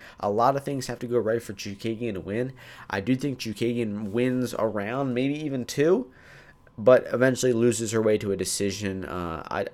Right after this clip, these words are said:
I don't think the fight will be very exciting. I mean, just the style matchup between the two, I,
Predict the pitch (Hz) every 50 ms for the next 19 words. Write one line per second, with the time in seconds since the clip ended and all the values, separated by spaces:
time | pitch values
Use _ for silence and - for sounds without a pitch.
0 | - - 104 110 104 123 131 131 123 131 127 117 120 104 - 117 117 113 113 101
1 | 107 110 101 104 110 113 113 104 98 101 - - 101 101 107 104 110 104 104 101
2 | 98 98 98 95 90 98 104 101 - 104 98 - - 107 98 104 107 107 110 107
3 | 104 104 107 - - 104 - 101 - 113 110 110 95 98 98 - - 104 104 104
4 | - - 55 - - - - -